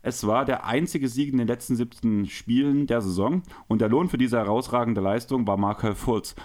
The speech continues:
als erster <laughs> Pick des folgenden Drafts nach dem Trade mit den Celtics. Man beendete die Saison also mit zehn zu zweiundsiebzig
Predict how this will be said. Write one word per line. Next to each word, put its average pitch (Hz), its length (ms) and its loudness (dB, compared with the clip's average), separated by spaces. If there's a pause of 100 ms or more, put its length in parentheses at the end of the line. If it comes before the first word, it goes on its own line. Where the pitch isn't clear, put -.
als - 180 -2
erster 139 600 0 (200)
<laughs> - 220 -12
Pick 175 280 2
des - 300 0
folgenden 135 580 4
Drafts - 600 0
nach 135 240 2
dem 123 200 2
Trade 127 280 2
mit 123 100 2
den 123 140 2
Celtics. 98 400 0 (320)
Man 110 140 2
beendete 147 340 2
die 127 100 4
Saison 123 320 2 (320)
also 127 240 2
mit 123 380 0
zehn 190 400 2
zu 156 140 -2
zweiundsiebzig 127 920 0